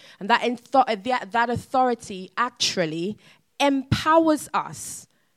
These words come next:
to go out and share the good news of the kingdom of God. "Lo, I will be with you always."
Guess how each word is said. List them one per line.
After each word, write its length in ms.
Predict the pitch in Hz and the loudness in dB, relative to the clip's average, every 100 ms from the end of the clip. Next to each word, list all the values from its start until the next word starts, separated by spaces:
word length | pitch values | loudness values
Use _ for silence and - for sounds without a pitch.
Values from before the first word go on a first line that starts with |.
| _ | _
to 120 | - 233 | -4 -2
go 220 | 220 214 | 0 -2
out 300 | 180 170 - | -2 -4 -6
and 160 | 165 180 | -8 -6
share 260 | - 185 | -2 -2
the 120 | 175 | -2
good 260 | 175 202 185 | -4 -4 -2
news 280 | 170 160 160 | -6 -6 -8
of 120 | 160 | -8
the 80 | 160 | -6
kingdom 420 | - 180 160 156 | -4 -4 -4 -6
of 160 | 156 - | -8 -4
God. 380 | 156 151 - - _ _ _ _ _ _ _ | -4 -4 -10 -16 _ _ _ _ _ _ _
"Lo, 640 | 175 175 180 185 196 196 - _ _ - | -4 0 2 0 -4 -12 -20 _ _ -10
I 140 | 160 | -8
will 320 | 165 170 185 | -2 -2 -2
be 140 | 180 160 | -6 -8
with 240 | 160 151 | -10 -12
you 100 | 160 | -12
always." 640 | 160 156 160 160 165 - | -10 -10 -10 -14 -16 -20